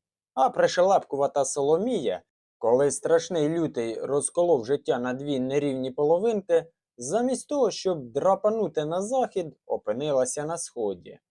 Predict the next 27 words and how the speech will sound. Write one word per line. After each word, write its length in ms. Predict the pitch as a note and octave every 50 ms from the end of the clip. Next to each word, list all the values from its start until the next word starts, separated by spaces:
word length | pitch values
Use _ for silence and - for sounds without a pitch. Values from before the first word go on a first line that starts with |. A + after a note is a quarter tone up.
| _ _ _ _ _ -
Там, 220 | A3+ F3 C3+ B2+
де 120 | A#2+ D#3+ E3
сонце 440 | D#3+ - G#3+ E3 B2+ B2 - B2+ A2
вставало 680 | - - - C#3+ C#3+ D#3 D3+ C3+ B2 A#2+ A#2+ A#2 A2+ A#2+
в 120 | A2+ -
темному 500 | - C#3+ B2+ A2 A2 A2+ A#2 B2 C3 C3
диму, 440 | B2+ D3 D#3+ F3+ G3+ G#3 F#3+ D#3 - _ _ _ _ _ _
під 200 | - E3 D#3+ D#3
звуки 440 | D3+ E3+ F#3+ B3 C4 B3+ - G#3 G3+
канонади. 840 | G3+ - G#3 G3+ G#3 G#3+ A3 G#3 E3 C3 A#2 G#2+ F#2 E2 F2+ E2 - _ _ _ _ _ _ _ _ -
Там, 280 | A2+ A2 G#2+ G#2 G#2 G2+
де 120 | A2 G#2+
земля 400 | G#2+ B2+ C3+ D3+ E3+ G#3 A#3 G3+
виглядала 760 | C#3 A#2 G#2 F#2+ G#2 G#2+ G#2 F#2+ F#2 A2 A2+ A2 A2+ A2+ A#2
одинаково, 880 | A#2+ A#2+ B2 D3+ E3 D#3+ D3+ C3+ A2+ G#2 - - F#2+ F2 F2+ F2+ F2 - _ _ _
що 240 | - - C#3+ C3+ A#2
у 120 | A2+ A2
F 240 | A2 G#2 G2+ G2 - - _ - A2
P 140 | G#2+ A2+
V-окулярах, 880 | B2 A#2 G#2 G2 F#2 F2+ _ B2+ C3 E3 G#3+ G#3+ F#3+ E3+ E3 D3+ D3 - _ _ _
що 260 | - - - B3 A3
без 280 | D#3 A#2 G#2+ F#2+ F2 F#2+
них. 440 | G2 G2 F#2 E2+ D#2+ _ _ _ _ _ _ _ _ _
Чорно-біла 680 | - A#3 B3 G#3+ E3 D3 C3+ B2 C3 F#3 G3 F3 E3 D#3
пустеля, 840 | D#3+ F#3 F#3 - - - E3+ D3+ C#3 A2 G#2+ G#2+ G#2 G2 F2 E2 _ _ _ _ _ _ _ -
здиблена 800 | F#2+ F#2 F2+ F2 G#2 C3 C3 A2+ A#2+ A#2 A#2 A#2 A#2 A2+ G#2+ G#2
вибухами, 800 | F#2+ F2+ B2 D3+ D#3 B2+ G#2+ A2+ - - - G2 F#2+ - -